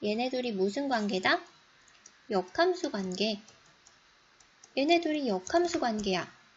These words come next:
그러면 일단 그래프를 한번 그려볼게. 얘를 그려보면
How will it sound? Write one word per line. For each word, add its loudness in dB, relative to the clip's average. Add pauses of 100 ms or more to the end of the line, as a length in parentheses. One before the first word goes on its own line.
(600)
그러면 0 (400)
일단 2
그래프를 0
한번 -2
그려볼게. -2 (400)
얘를 4
그려보면 0